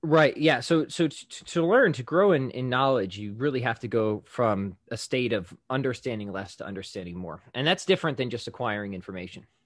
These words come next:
as we talked about before. So the first thing I would recommend is that everybody gets a, a book. It's a book by a very good philosopher. His name's Mortimer J. Adler. It's called How to Read a Book. Kind of a fun, a funny title, but it's a serious book. And it's a serious book about how to really engage with books, specifically books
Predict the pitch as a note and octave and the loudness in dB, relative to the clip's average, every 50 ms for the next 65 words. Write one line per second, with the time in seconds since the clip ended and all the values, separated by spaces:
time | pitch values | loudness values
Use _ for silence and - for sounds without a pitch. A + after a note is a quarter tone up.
0 | _ - G#2+ G2 - G2 F2+ - G2+ F#2 - - E2+ F2 D#2+ D#2 - _ - G2 | _ -14 -14 -12 -10 -10 -8 -8 -8 -8 -8 -10 -8 -8 -8 -8 -8 _ -14 -16
1 | - - G2 D2+ C2 - A2+ A#2+ - - A3+ - - A3+ D#3+ C3 A2+ A#2 G#2+ - | -12 -10 -10 -10 -10 -8 -8 -6 -2 0 0 2 2 2 2 2 2 0 -2 -4
2 | A2 G#2+ G2+ F#2+ F#2 F2 - A2+ - C#3 F#3+ G3+ G3 E3 C#3 - A#2 - - F#2 | -4 -8 -8 -8 -8 -8 -8 -4 -2 -2 -2 0 0 0 -2 -2 -4 -6 -6 -10
3 | - _ _ _ _ _ - F#2 E2+ - G2+ F#2 - - - - _ _ - - | -12 _ _ _ _ _ -10 -10 -6 -4 -4 -4 -4 -6 -14 -20 _ _ -18 -14
4 | - F#2 C#3 C#3 C3+ - - A#2+ A2 G#2 G2 F#2 F2 E2 D2+ - - - - G#2+ | -10 -4 -2 -2 -2 -2 -2 0 0 0 0 0 -2 -4 -6 -8 -12 -16 -20 -12
5 | - - C3 D3+ D#3 B2+ D3 B2 - A#2 G#2+ G2 F#2+ F#2+ - - G2+ G2 G2 G#2 | -4 0 2 2 2 2 0 -4 -4 -2 -2 -2 -2 -4 -6 -10 -10 -8 -6 -6
6 | G2 F#2 F2 G#2 A2 B2+ C#3+ D3 C3 A#2 G#2 G#2 G#2 F#2+ E2 F#2 F#2+ F#2+ - F#2+ | -8 -6 -6 -4 -2 -2 0 0 0 -2 -2 0 0 0 0 0 -2 -4 -4 -4
7 | E2+ D#2+ - - - C#3 C#3+ B2 A2 - - B2 B2+ B2 - B2+ G2 A2 A2 F#2+ | -6 -6 -6 -4 -2 -2 -2 -2 -2 -2 0 0 0 -2 -4 -8 -6 -4 -4 -4
8 | F#2 - - D2+ - _ - _ _ _ _ _ _ _ _ _ - - _ _ | -4 -4 -6 -10 -10 _ -20 _ _ _ _ _ _ _ _ _ -20 -20 _ _
9 | - - F#3 G3 F#3 D#3+ - - D#3+ D#3+ D#3 D3 - C3 C3 - D3 D3 C#3+ C3 | 2 6 6 8 8 6 4 2 2 2 2 2 0 -4 -2 0 0 2 2 0
10 | - C#3 C3 A2+ G2+ F#2 G2+ F#2+ G2 - G#2+ G2 - - - C#3 C#3 B2 A2 G#2 | 2 2 2 2 2 0 0 -2 -4 -4 -8 -8 -8 -4 -2 0 0 0 0 -2
11 | F#2+ - - F#2 D#2 - - - _ _ - G#2 G#2+ G2+ G2+ - G#2+ - - D#3 | -4 -6 -6 -8 -8 -8 -10 -18 _ _ -10 -8 -8 -6 -6 -8 -6 -2 0 2
12 | D3+ C#3+ B2+ - - B2 A2+ G2 - G2+ G2+ F#2+ - - - C3 C#3 C#3 - C3 | 2 2 2 0 0 0 0 0 0 0 -2 -2 -2 0 0 0 0 0 -2 -8
13 | G#2+ F#2 A#2+ C3+ D3+ D#3+ D#3 C#3+ A#2+ G2+ A#2 A2 A2 G#2+ F#2+ G2 F#2+ - - E2+ | -6 -2 0 0 0 2 0 0 -2 -2 -2 -2 -2 -4 -4 -8 -10 -8 -4 0
14 | G#2+ F2+ E2+ - - - - - - - - D#3 D#3 - D#4+ - D4+ - G#3+ D3+ | 0 0 0 -2 -6 -18 -18 -16 -14 -10 -4 -4 -4 -4 -4 -8 -4 0 0 0
15 | - C#3+ C#3 C3+ - - | 2 2 -2 -2 -2 -6